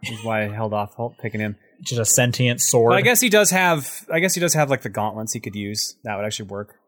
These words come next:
Speaker 1: That
Speaker 2: Oh,
Speaker 1: would
Speaker 2: yeah.
Speaker 1: transfer pretty
Speaker 2: Yeah,
Speaker 1: good
Speaker 2: yeah.
Speaker 1: to Devil May, or to Devil May Cry, to, uh, Street Fighter. Ugh.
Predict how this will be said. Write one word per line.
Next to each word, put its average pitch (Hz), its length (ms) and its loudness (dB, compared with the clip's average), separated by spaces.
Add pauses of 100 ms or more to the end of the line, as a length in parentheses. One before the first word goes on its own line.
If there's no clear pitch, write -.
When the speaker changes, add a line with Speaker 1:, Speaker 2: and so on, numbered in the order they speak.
(120)
Speaker 1:
That 120 80 2
Speaker 2:
Oh, 123 60 8
Speaker 1:
would 143 80 8
Speaker 2:
yeah. 139 80 6
Speaker 1:
transfer 131 260 2
pretty 123 220 2
Speaker 2:
Yeah, 123 80 6
Speaker 1:
good - 20 6
Speaker 2:
yeah. 127 60 4
Speaker 1:
to 110 80 0
Devil 98 160 -4
May, 98 80 -8 (120)
or 107 120 -4
to 92 120 -12
Devil 90 160 -8
May 87 60 -14
Cry, 85 160 -16 (140)
to, 101 200 -4
uh, 92 180 -2 (1600)
Street 101 260 -8
Fighter. 90 420 -8
Ugh. 127 480 -10